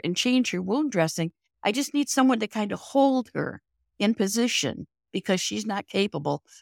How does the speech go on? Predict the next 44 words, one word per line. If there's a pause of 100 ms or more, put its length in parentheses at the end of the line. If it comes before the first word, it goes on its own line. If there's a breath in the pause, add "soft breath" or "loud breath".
(460)
And
I,
"Ew,"
and
I
looked
around
and
she
said,
"It's
just
you
and
me,
sweetie." (400)
And
I
said,
"All
right." (360)
And
I
went
up. (720)
Well,
that
seemed
to
happen
a
little
more
frequently
as
the
days
went
on. (440)
And
before
you
know
it,